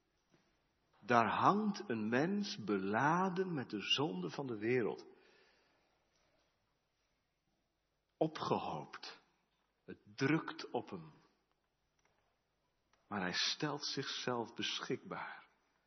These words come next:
tot een schuldoffer. Ja, laten we ook eerlijk zijn, gemeente, dat laat ook zien hoe ver wij bij God vandaan zijn. En de doop laat dat natuurlijk ook zien, hè.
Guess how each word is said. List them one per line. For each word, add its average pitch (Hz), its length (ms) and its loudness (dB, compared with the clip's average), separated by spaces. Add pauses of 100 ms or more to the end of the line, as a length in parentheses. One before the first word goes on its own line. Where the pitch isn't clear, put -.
(540)
tot - 180 -12
een 92 80 -6
schuldoffer. - 920 -2 (540)
Ja, - 440 2 (480)
laten 131 300 6
we 117 60 2
ook 143 80 -2
eerlijk 170 220 2
zijn, 156 180 4
gemeente, 139 420 0 (360)
dat 127 180 2
laat 127 220 6
ook 156 120 2
zien 143 500 -2
hoe 127 380 2
ver 135 220 4
wij 120 140 2
bij 113 140 0
God - 240 -4
vandaan 98 380 -6
zijn. - 260 -14 (800)
En 107 100 -4
de 107 80 -4
doop 139 240 4
laat 131 160 2
dat 117 160 -6
natuurlijk 110 340 -4
ook 98 100 -6
zien, 98 260 -4
hè. 73 100 -16